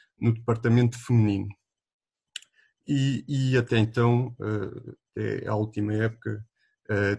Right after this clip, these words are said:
tenho trabalhado com ela. Eh, tem sido um contexto, na minha opinião, eh, muito rico, muito interessante, porque me permitiu, ehm,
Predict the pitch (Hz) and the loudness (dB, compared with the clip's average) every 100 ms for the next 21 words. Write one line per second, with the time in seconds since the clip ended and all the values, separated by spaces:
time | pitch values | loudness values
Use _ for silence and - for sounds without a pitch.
0 | - 113 110 107 104 104 - 110 107 107 | 0 4 6 4 2 -2 -2 2 4 2
1 | 107 - 104 110 127 139 135 _ _ _ | 0 -4 0 2 2 0 -6 _ _ _
2 | - 104 104 104 101 104 104 101 - - | -8 -4 -2 -2 -4 -6 -6 -8 -12 -16
3 | _ 127 120 - 139 120 123 117 120 120 | _ -2 -2 -2 -4 0 0 0 0 -2
4 | 113 120 113 113 - _ - _ _ _ | 0 0 0 -4 -14 _ -20 _ _ _
5 | _ _ _ - 113 110 135 135 117 113 | _ _ _ -4 0 4 4 2 0 0
6 | 113 113 117 107 95 _ _ _ _ - | 2 4 4 2 -4 _ _ _ _ -6
7 | 98 101 113 143 131 - - 120 113 117 | -4 0 4 4 2 -2 -2 -2 0 2
8 | 113 113 110 110 - - 113 113 113 - | 2 4 0 -4 -6 -2 0 0 -4 -16
9 | _ _ _ _ 110 110 117 110 110 110 | _ _ _ _ -4 -2 0 0 2 2
10 | 107 - 113 117 113 113 113 _ _ _ | 0 -2 0 2 2 0 -4 _ _ _
11 | _ - 110 107 104 101 101 | _ 0 2 2 0 -4 -6